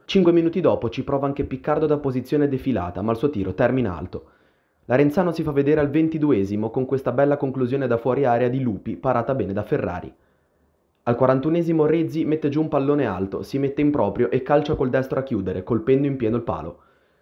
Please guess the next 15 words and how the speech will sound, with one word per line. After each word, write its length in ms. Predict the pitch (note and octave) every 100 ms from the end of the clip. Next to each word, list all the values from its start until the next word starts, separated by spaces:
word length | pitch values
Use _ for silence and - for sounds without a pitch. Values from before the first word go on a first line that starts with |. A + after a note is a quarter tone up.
| _
L'ultima 360 | - E3+ E3+ D#3
occasione 380 | D3 C#3 D#3 B2
sul 160 | B2+
finire 260 | B2+ C#3 C3+
di 140 | A#2+
primo 240 | B2+ C#3+ D#3+
tempo 360 | A2 G2+ A2+
nasce 260 | B2 B2+ C3
da 100 | B2
questa 240 | C3+ B2+
incomprensione 680 | B2+ C3+ C#3 D3+ D3 A2 G2+
tra 160 | G2 A2
Calcagno 600 | C3 B2+ C#3+ D3+ E3 -
e 100 | C#3
Bruzzone. 580 | B2+ B2+ G#2+ F#2+ F#2+